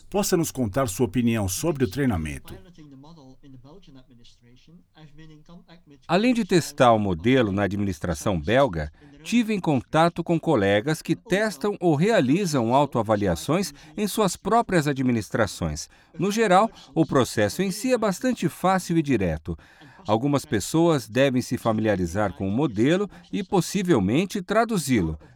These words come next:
Speaker 2: para que possam orientar o exercício de avaliação. O cerne desse exercício é refletir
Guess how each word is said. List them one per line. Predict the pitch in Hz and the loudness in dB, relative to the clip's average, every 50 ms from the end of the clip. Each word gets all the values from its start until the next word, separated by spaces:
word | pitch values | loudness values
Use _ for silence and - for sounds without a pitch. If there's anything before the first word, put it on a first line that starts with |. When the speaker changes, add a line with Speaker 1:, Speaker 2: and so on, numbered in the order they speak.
| - | -6
Speaker 2:
para | - - 254 | -2 -2 -2
que | - - 214 | 0 -2 -4
possam | 175 - 185 196 196 - - 185 175 170 | -2 0 0 0 0 0 0 0 2 2
orientar | 160 156 143 117 - - - 131 135 139 139 | 2 2 2 2 0 0 0 0 2 2 2
o | 139 | 2
exercício | 135 117 113 123 110 92 - - - 165 160 - 156 | 0 2 2 0 0 -2 -4 -4 -4 -2 -2 -2 -2
de | 131 139 | 0 0
avaliação. | 139 123 139 135 135 143 147 - - - 98 82 78 - - - - - - - - _ _ _ - | 0 2 2 0 2 0 -2 -4 -4 -4 -4 -4 -4 -6 -12 -18 -20 -20 -20 -20 -20 _ _ _ -4
O | 151 135 | -4 -4
cerne | - - - 180 202 233 233 190 160 151 127 | -4 -2 0 2 2 2 2 2 0 0 0
desse | 92 - 156 196 220 - - | 2 2 2 2 2 2 0
exercício | 139 110 110 92 82 - - 123 151 185 - - 185 165 - - - 175 175 | -2 0 0 -2 -2 -2 0 0 0 0 0 0 -2 -4 -4 -8 -20 -8 -4
é | 120 107 | -2 0
refletir | 92 87 117 175 196 - 180 139 98 - - - 113 131 160 170 | 2 2 2 2 0 0 0 -2 -2 -2 -4 -2 0 2 2 2